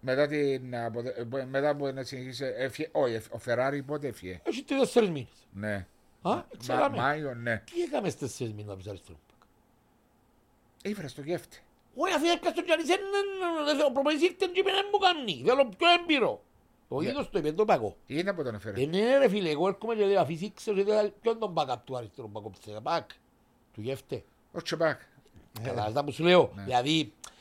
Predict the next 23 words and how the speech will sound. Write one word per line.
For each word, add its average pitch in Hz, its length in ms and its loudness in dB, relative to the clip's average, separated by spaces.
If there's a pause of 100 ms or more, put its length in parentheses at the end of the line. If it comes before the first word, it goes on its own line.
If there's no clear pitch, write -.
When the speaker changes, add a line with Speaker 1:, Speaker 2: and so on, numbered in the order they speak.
(440)
Speaker 2:
έγινε, 139 400 -4
ρε 101 80 -12
φίλε. 87 160 -18 (500)
Δηλαδή, 113 300 -8
έγινε, 147 260 -4
να 160 80 2
θέλω 156 160 2
πέντε 147 340 2
μήνες 139 460 -4
αριστερό 139 480 -4 (100)
μπακ. 127 180 2 (440)
Speaker 1:
Και 123 120 -2
Speaker 2:
Πάμε 117 200 0
Speaker 1:
αμέσως. 160 160 4
Speaker 2:
ευρώ, 143 260 2
ρε 143 100 0
φίλε. 135 180 -2 (200)
Και - 140 2
να 180 120 10
έρχομαι 233 320 6
στην 220 200 4
επιλογή 220 560 8
του 214 240 0